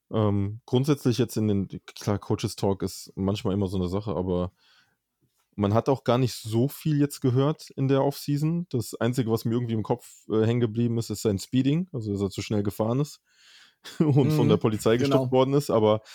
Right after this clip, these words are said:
Speaker 1: ähm, jetzt mal ganz ehrlich, also verkehrt ist es nicht, wenn du bist, du bist Hicks sowieso nicht losgeworden, du hast ihn als Wett drinne. Warum? Du musst ihn eh bezahlen. Warum lässt du ihn dann nicht spielen? Ja, und, äh, er ist ja kein Verkehrter.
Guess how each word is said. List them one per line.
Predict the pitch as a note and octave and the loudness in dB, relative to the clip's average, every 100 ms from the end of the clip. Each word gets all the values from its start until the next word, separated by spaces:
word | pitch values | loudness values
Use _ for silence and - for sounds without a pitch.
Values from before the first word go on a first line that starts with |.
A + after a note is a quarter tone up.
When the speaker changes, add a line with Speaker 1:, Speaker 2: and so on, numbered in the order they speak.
| - - - | -20 -20 0
Speaker 1:
ähm, | A2 A2 G#2+ G#2 _ _ _ - | 4 4 2 -2 _ _ _ -4
jetzt | A2 | 2
mal | D#3 | 4
ganz | D#3 D3 | 4 4
ehrlich, | C3+ D#3 C#3+ F#2+ | 4 4 2 0
also | B2+ A#2+ | 0 0
verkehrt | C3 - C3+ | -2 2 2
ist | D3+ | 2
es | B2+ | 0
nicht, | C3+ E3+ B2+ | 0 2 0
wenn | B2+ A2+ | 0 -4
du | B2 | -2
bist, | A#2+ D3 - - | -2 -2 -6 -6
du | B2+ | 0
bist | D#3 - | 0 2
Hicks | F3 - | -2 2
sowieso | D#3 C3 A3 | 2 4 2
nicht | - | 2
losgeworden, | A2+ - G2 G2 A#2 D3+ | 0 0 0 2 0 0
du | A2+ | 2
hast | E3+ - | 0 0
ihn | F#2 A#2 | -2 0
als | G2 G2 | 0 0
Wett | G2+ - | -2 -2
drinne. | G2 G2 C#3+ - _ _ _ _ | -2 0 0 -4 _ _ _ _
Warum? | C3+ A2 D3 D3 | -6 2 2 2
Du | A#2+ | 0
musst | D3 - | -2 0
ihn | B2 | 0
eh | D3+ | 2
bezahlen. | D#3 A2 F#2+ F2+ G#2 | 2 2 0 0 -4
Warum | G#2 G2+ C3+ | -4 0 2
lässt | C#3 | 0
du | A#2+ | 0
ihn | |
dann | A#2 | 0
nicht | G#2 | 0
spielen? | - C3 C3 F#2+ _ _ _ _ _ | -2 0 0 -2 _ _ _ _ _
Ja, | F2 G2 | 0 0
und, | - G#2+ G#2+ G#2 | 2 0 -2 4
äh, | G#2+ | 4
er | - | 4
ist | G#2+ | 4
ja | C#3+ | 2
kein | - C3 | 2 0
Verkehrter. | A#2+ - B2+ - F2+ | 2 0 0 0 -4